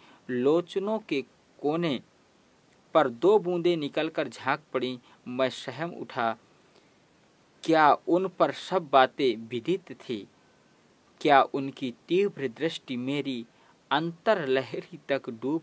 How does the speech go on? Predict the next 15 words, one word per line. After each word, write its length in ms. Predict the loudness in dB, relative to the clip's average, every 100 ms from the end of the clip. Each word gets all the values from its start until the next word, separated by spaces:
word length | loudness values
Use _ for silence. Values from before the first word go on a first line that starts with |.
| -8
चुकी 300 | -16 -10 -10
थी? 320 | -8 -10 -10 _ _ _ _ _ _ _ -6
वह 320 | -2 -2 -6 -12
ठहरे 420 | -12 -10 -6 -6
नहीं, 340 | -6 -10 -12 -12 _ _ _ -8
चल 220 | -6 -6
दिए। 340 | -8 -8 -8 -10 _ _ _ _ -8
मैं 220 | -6 -6 -4
कांपता 460 | -4 -4 0 0
रह 200 | 0 -4
गया, 360 | -6 -4 -4 -6 _ _ -12
किरण 320 | -8 -6 -6
देखती 420 | -8 -10 -10 -12
रह 200 | -10 -10
गई। 220 | -12 -14